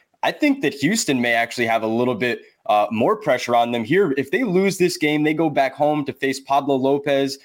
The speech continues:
He's on regular, normal rest. He went seven shutout innings against them last start. They do not wanna go back to Houston to face him.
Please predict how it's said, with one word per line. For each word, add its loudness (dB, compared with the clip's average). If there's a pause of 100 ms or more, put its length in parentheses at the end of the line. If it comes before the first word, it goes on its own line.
(160)
He's 0
on 2
regular, 0
normal 2
rest. 0
He 2
went 0
seven 0
shutout 2
innings 0
against -2
them -2
last 0
start. 0 (300)
They 2
do 0
not 4
wanna 2
go 0
back 0
to -6
Houston 0
to 2
face 0
him. -2